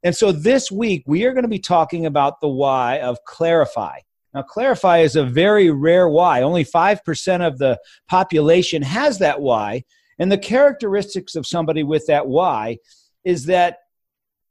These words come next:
they are masters in communication. They seek to be fully understood at all times. It's important to you, if you have this why, to know that people get what you're saying and generally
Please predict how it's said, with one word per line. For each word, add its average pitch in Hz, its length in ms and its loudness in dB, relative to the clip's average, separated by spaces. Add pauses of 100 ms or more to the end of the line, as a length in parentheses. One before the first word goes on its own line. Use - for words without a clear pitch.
(180)
they 202 300 2
are 185 220 2
masters 170 760 -4
in 165 160 -4
communication. 139 880 -4
They 156 160 -2
seek - 400 -10
to - 80 -16
be 131 180 -8 (180)
fully 233 340 0
understood 170 520 -4
at 143 80 -2
all 127 180 0
times. 190 520 -8 (320)
It's 180 180 -2
important 202 680 -2
to 190 100 -6
you, 160 240 -2
if 147 100 -4
you 160 120 -4
have 240 260 -2
this 175 220 -4
why, 123 380 0 (260)
to 185 120 -4
know 196 200 2
that - 240 -2
people 190 560 -6
get 170 300 2 (120)
what 156 300 0
you're 147 180 0
saying 127 600 -4 (240)
and 160 120 -2
generally 196 760 -2